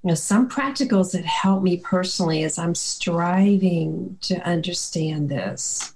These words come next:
to be a learner in this area, is the first one is I keep a list of scriptures on God moving and always working.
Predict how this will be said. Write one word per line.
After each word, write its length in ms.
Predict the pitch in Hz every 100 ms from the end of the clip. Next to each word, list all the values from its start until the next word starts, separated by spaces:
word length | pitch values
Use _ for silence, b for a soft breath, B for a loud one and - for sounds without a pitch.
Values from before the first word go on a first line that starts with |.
| 190
to 140 | 185
be 160 | 175 170
a 80 | 170
learner 300 | 165 160 156
in 100 | 151
this 220 | 160 -
area, 460 | 160 156 147 143 147 -
is 220 | 170 156
the 80 | -
first 420 | 185 208 247 -
one 400 | 175 156 151 160 - B B B B B - - -
is 680 | 185 175 165 170 170 - - - -
I 100 | 185
keep 320 | 185 214 202
a 140 | 156 143 -
list 420 | - 180 214 - 151
of 100 | 147
scriptures 1000 | - - 185 190 190 131 127 127 - - -
on 180 | 156
God 360 | 151 165 160 160
moving 420 | 160 156 143 131 123 - -
and 180 | 151 135
always 480 | 156 156 151 143
working. 440 | 143 147 147 -